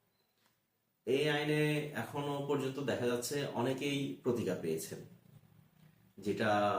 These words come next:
আপনার একটা স্লোগান এসেছিল দুই হাজার তেইশ সালে, "দলিল যার জমি তার।" অর্থাৎ আপনার য-, দলিল যদি ঠিক থাকে, তাহলে, আহ, আপনি সেই জমিটা,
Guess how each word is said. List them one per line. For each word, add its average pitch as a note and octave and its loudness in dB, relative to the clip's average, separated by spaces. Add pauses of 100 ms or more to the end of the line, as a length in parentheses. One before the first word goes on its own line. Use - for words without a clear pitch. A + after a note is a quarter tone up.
(420)
আপনার F#2 -4
একটা G#2+ -2
স্লোগান A#2 4
এসেছিল A#2 -2
দুই A2 -2
হাজার G2 -2
তেইশ - -4
সালে, A2+ -2 (140)
"দলিল G2+ 2
যার A2+ -2
জমি G2 0
তার।" - -10 (1080)
অর্থাৎ B2 -4 (100)
আপনার A#2+ 0
য-, G#2 0
দলিল A2 2
যদি B2 2
ঠিক - -8
থাকে, G#2 -2 (440)
তাহলে, - -2 (300)
আহ, F2 -8
আপনি A#2 -4
সেই A2+ 2
জমিটা, A2 -2